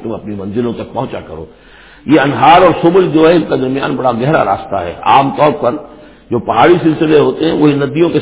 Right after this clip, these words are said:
ساتھ ساتھ ہی راستے بنتے ہیں۔ جیسا کہ آپ کو معلوم ہے کہ ہمارے جو یہ شاہراہ ریشم ہے، وہ دریائے سندھ کی گزرگاہ کے ساتھ ساتھ ہی بنا رہا ہے۔ وہی ایک راستہ ہوا کرتا تھا عام طور پر کہ جس میں سے وہ لوگ گزرتے تھے، اور یہ وادیاں ہی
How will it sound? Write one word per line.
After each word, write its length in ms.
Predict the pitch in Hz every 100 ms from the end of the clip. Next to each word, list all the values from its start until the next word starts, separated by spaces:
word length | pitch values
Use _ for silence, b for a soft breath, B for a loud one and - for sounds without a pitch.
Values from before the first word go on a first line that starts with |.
| 147
ساتھ 180 | 135 156
ساتھ 200 | 170 -
ہی 60 | 143
راستے 320 | 113 - 123
بنتے 320 | 95 101 -
ہیں۔ 140 | 101 71 - B B B -
جیسا 240 | 110 120
کہ 100 | 117
آپ 180 | 110 110
کو 60 | 117
معلوم 380 | 113 120 123
ہے 60 | 127 -
کہ 80 | 107
ہمارے 320 | 101 104 117
جو 160 | 101 101
یہ 160 | 101 92
شاہراہ 280 | 107 107 113
ریشم 380 | 120 104 - - 113
ہے، 120 | 117 - B B -
وہ 80 | 127
دریائے 360 | 143 151 165 165
سندھ 220 | 180 185
کی 80 | 185
گزرگاہ 360 | 151 151 143 147 -
کے 80 | 135
ساتھ 180 | 147 165
ساتھ 180 | 165 147
ہی 40 | 135
بنا 240 | 120 110
رہا 100 | 110
ہے۔ 80 | 98 -
وہی 300 | 127 180 -
ایک 140 | 147
راستہ 300 | 117 127 -
ہوا 220 | 123 135
کرتا 280 | - 104 -
تھا 140 | 110 95
عام 160 | 98 -
طور 140 | 101
پر 180 | - 117 - b b b
کہ 100 | -
جس 160 | 110 110
میں 140 | 127 139
سے 100 | 127 131 - 113
وہ 80 | 120
لوگ 180 | 123 117
گزرتے 420 | 104 120 - -
تھے، 180 | - 139
اور 200 | - 120
یہ 200 | 107 113 117 -
وادیاں 420 | 92 117 131 180 165
ہی 140 | 185